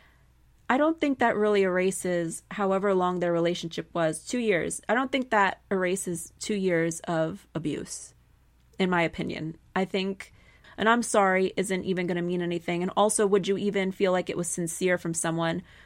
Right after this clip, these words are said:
who would be abusive towards you for two years, um,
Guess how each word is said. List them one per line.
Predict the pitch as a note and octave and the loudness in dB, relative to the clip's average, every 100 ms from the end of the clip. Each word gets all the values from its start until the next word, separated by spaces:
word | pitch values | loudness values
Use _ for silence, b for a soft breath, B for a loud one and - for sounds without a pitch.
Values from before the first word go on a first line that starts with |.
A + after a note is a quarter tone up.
| B | B
who | G3+ G3+ F#3 F#3+ - _ F#3 | 8 8 8 4 -2 _ -2
would | G3 G3 | 0 2
be | A#3 | 2
abusive | F#3+ A#3+ D#4+ E4 | 4 2 2 2
towards | - G3+ F3+ F3+ | 2 2 2 0
you | F3+ | -2
for | F3+ | -2
two | E3 F#3+ | -4 -4
years, | E3+ E3 - - - - b b b | -2 -2 -2 -4 -6 -10 b b b
um, | F3+ F3+ F#3 | 2 4 0